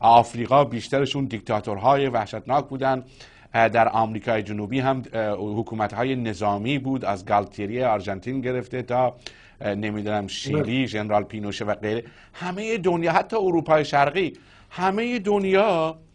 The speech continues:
Speaker 1: واقعاً به سوی یک نوع همزیستی و دموکراسی رفت. چرا ما در خاورمیانه هنوزم هنوزه درگیر این توحش و بربریت هستیم که یه عده میان،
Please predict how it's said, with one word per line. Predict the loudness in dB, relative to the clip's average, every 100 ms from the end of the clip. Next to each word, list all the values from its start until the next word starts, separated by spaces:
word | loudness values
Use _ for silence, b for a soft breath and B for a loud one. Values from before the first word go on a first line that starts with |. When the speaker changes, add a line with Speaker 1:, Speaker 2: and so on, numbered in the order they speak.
| b b b 8
Speaker 1:
واقعاً | 8 8 2
به | 0
سوی | -4 -6 -4
یک | 2 0 2
نوع | 0 0
همزیستی | 0 -2 -2 -6 -4 -4
و | -2 -2
دموکراسی | -2 -2 -2 -2 -2 -2 0
رفت. | 2 2 -2 b b b b
چرا | -6 2 6 8 8 6 0 b b b
ما | 0 4 6 4
در | 4 4
خاورمیانه | 4 6 6 6 2 2 2 2 2
هنوزم | 0 0 0 2 0 -2 -2 -4
هنوزه | -2 -2 0 -2 0 0 -2 -6 b b b 4
درگیر | 6 6 4 0 2
این | 2 2 -4 -4
توحش | -2 0 0 -2 -2
و | -2
بربریت | 6 6 6 0 0 -2
هستیم | 0 -2 -2 -6
که | -4
یه | -2
عده | -2 -2
میان، | -4 0 2 0